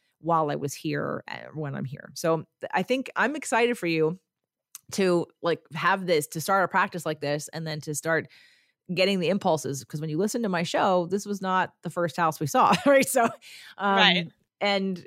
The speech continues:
Speaker 1: anyway, you'll hear all about, um, well, I'll just, I'll spoil, I'll make the spoiler alert. Nobody else saw this house. This house was never even on the market.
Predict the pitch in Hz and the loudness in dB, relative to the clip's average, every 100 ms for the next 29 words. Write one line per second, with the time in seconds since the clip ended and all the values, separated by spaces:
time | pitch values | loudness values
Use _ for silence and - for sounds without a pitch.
0 | - - 208 196 160 170 170 190 165 160 | -18 -8 -4 0 0 0 0 -2 0 0
1 | 196 - 151 196 226 190 190 - - 170 | -2 -4 0 2 4 4 4 0 -4 -2
2 | 170 165 170 _ _ _ _ _ - _ | -2 -2 -8 _ _ _ _ _ -20 _
3 | _ 165 175 156 - 190 196 - 180 160 | _ -2 -2 -2 0 2 2 2 4 4
4 | - 175 180 175 165 139 151 151 143 135 | 2 2 2 0 -4 -4 -2 0 0 0
5 | 135 - _ 180 294 240 180 147 - 151 | -2 -6 _ 2 4 4 4 2 0 -2
6 | 151 - 156 151 208 208 170 156 151 160 | -2 -2 -2 -2 -2 0 0 0 -4 -2
7 | 170 165 175 117 - 98 | 0 0 -2 -2 -4 -8